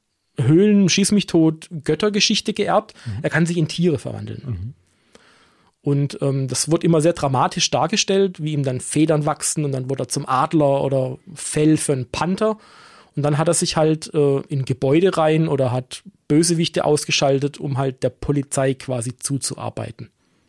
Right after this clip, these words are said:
Speaker 2: Das stimmt, da hatten wir's, äh, wir, wir hatten's, äh, vor der Aufnahme kurz davon.
Speaker 1: Mhm.
Speaker 2: Ich glaub, ich hab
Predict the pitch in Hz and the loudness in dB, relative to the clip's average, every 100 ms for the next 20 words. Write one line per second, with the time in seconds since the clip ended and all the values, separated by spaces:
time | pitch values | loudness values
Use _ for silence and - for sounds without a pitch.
0 | _ _ - _ _ _ _ _ _ _ | _ _ -20 _ _ _ _ _ _ _
1 | _ - - - - - 131 113 113 - | _ -12 -8 -8 -8 -2 0 0 -2 -2
2 | 117 - - 117 127 113 113 120 127 143 | -4 -6 -12 -14 -12 -10 -6 -4 -2 -4
3 | - - 120 - - 160 165 160 165 165 | -6 -8 -10 -2 2 2 2 0 -2 -2
4 | 160 165 - 160 - 165 196 220 156 165 | -2 -6 -6 -8 -4 -4 -4 0 2 4
5 | 190 - 131 175 151 - 147 - | 2 0 2 2 0 -4 -4 -6